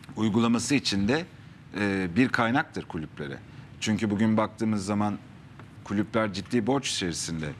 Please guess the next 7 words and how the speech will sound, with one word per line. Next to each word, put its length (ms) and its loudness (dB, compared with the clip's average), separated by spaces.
Avrupa'dan 440 2
söz 240 -4
ediyorum, 280 -4
Türkiye'den 540 -2
değil 180 0
sadece. 500 -4
E, 220 -4